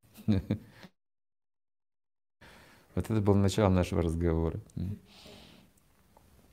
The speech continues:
Я говорю, «Ну это ж хорошо, ты вот щас потерпишь, да, аскезы пройдёшь». М. А ты знаешь, что все эти вот вещи очень быстро кончатся. Знаешь, что будет дальше?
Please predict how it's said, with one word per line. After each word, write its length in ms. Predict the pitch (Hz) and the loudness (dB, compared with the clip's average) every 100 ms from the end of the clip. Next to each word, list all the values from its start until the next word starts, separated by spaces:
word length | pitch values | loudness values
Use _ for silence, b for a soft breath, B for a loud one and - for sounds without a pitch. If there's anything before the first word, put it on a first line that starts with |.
| _ _ - - - - - - | _ _ -20 -20 -20 -20 -20 0
Я 80 | 98 | 4
говорю, 140 | 85 | 6
«Ну 60 | 90 | 4
это 100 | 95 | 2
ж 60 | - | 2
хорошо, 360 | 95 98 123 | 2 4 2
ты 60 | - | 2
вот 60 | 87 | 0
щас 120 | - | -2
потерпишь, 460 | - 92 113 117 73 | 0 4 4 4 2
да, 160 | 73 87 | 2 2
аскезы 340 | 87 98 80 | 2 2 2
пройдёшь». 560 | 76 82 90 90 - - - - | 2 2 2 2 -2 -14 -20 -14
М. 240 | - 76 85 - | -8 -8 -8 -12
А 80 | 90 | -8
ты 120 | 92 | -2
знаешь, 320 | 98 110 80 | 2 2 0
что 220 | - - | -4 -10
все 240 | - - 98 | -4 2 2
эти 160 | 92 | 0
вот 180 | 80 - - - - b b b b b b | -6 -8 -12 -20 -20 b b b b b b
вещи 320 | - 92 87 82 | 2 4 4 0
очень 200 | 82 92 | -4 -4
быстро 240 | 87 - | -4 -6
кончатся. 420 | 82 85 82 - - _ _ _ _ _ _ _ | -6 -6 -6 -10 -20 _ _ _ _ _ _ _
Знаешь, 260 | 80 110 107 | 2 2 2
что 140 | 107 | -2
будет 180 | 92 82 | -10 -8
дальше? 360 | 90 82 - | -8 -8 -12